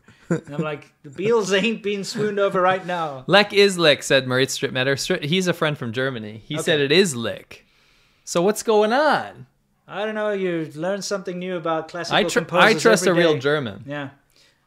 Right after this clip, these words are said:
Speaker 1: Let's, let's move on, <laughs> shall we?
Speaker 2: Yes.
Speaker 1: What's next?
Speaker 2: Anyway,
Speaker 1: Mm.
Speaker 2: it is lick my ass, so we're not being bad.
Speaker 1: No.
Speaker 2: Okay, Mozart, you sick little man.
Speaker 1: <laughs> Yes. It's that lead paint.
Speaker 2: <laughs> It is.
Speaker 1: Yeah. Powdered wig, lead paint.
Speaker 2: Um,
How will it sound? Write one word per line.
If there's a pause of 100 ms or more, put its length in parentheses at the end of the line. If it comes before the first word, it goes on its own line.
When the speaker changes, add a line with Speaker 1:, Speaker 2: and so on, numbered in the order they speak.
(180)
Speaker 1:
Let's,
let's
move
on,
<laughs>
shall (100)
we?
Speaker 2:
Yes.
Speaker 1:
What's
next? (260)
Speaker 2:
Anyway, (180)
Speaker 1:
Mm.
Speaker 2:
it
is
lick
my
ass,
so
we're
not
being
bad.
Speaker 1:
No. (280)
Speaker 2:
Okay,
Mozart,
you
sick
little
man.
Speaker 1:
<laughs>
Yes. (260)
It's
that
lead
paint. (100)
Speaker 2:
<laughs>
It
is. (180)
Speaker 1:
Yeah. (520)
Powdered
wig,
lead
paint. (460)
Speaker 2:
Um,